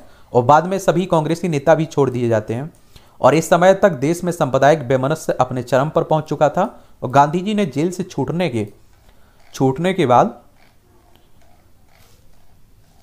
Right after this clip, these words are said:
छूटने के बाद आप देखें कांग्रेस और लीग के बीच एकता और सांप्रदायिक सद्भाव बनाने की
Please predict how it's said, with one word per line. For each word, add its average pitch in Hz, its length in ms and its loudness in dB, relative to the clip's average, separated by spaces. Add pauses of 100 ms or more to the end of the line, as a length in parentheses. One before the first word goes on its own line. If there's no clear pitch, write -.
(1800)
छूटने 170 340 2
के 208 140 4
बाद 190 220 6
आप 185 80 4
देखें 185 320 -4
कांग्रेस 170 440 0
और 156 80 4
लीग 147 280 -2
के 180 60 2
बीच 180 220 -2
एकता 151 380 0
और 117 260 -4
सांप्रदायिक 147 540 0
सद्भाव 139 400 0
बनाने 131 300 -2
की 180 280 -6